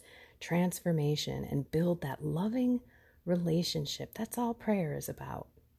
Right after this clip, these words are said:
All right, everyone, check the description for the links, free downloads, and let's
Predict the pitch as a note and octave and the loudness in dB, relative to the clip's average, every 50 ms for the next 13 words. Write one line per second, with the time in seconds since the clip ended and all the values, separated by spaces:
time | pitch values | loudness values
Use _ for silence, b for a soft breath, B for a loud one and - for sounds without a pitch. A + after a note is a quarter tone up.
0 | _ _ _ _ _ _ _ _ _ _ _ _ _ _ _ _ _ _ _ _ | _ _ _ _ _ _ _ _ _ _ _ _ _ _ _ _ _ _ _ _
1 | - - - D#3 E3+ F3 E3 D#3 D#3 D3 D3 C#3+ C3+ C3+ C3 C3 C3+ C3+ C3 D3 | -14 -2 2 4 6 6 6 6 4 4 2 0 0 0 0 0 0 -2 -4 -6
2 | - - - - E3 - - - - E3+ D#3+ D#3+ D#3 D#3+ D3+ - - - - - | -8 -6 -2 -2 -2 -4 -4 -4 -2 0 0 0 0 -2 -4 -4 -6 -6 -4 -4
3 | F#3+ F#3+ - - G#3 G#3 G#3 G#3+ G#3+ - - D3+ C#3+ C#3+ C3+ C3+ C#3+ E3 G#3+ A#3 | -4 -4 -2 -2 0 2 2 2 2 2 0 -2 0 0 0 2 2 2 2 0
4 | - - - - - - - - E3+ F#3 G3 F#3+ - E3 E3+ F3+ F#3+ G3+ G#3 G#3+ | 0 -2 -8 -8 -8 -8 -6 -2 0 0 0 2 0 0 2 2 2 2 4 4
5 | A3+ A#3 B3 B3+ B3 - - b b b b b b b b b b b b b | 4 4 2 2 -2 -4 -8 b b b b b b b b b b b b b
6 | E3 E3 D#3+ D#3 D#3+ D#3 D#3 D#3+ D#3+ D#3 - - F3 E3+ F#3+ G3 - - - - | 0 2 2 4 4 4 4 2 2 0 -2 -4 -2 -2 -2 -2 -2 -4 -4 -6
7 | - | -6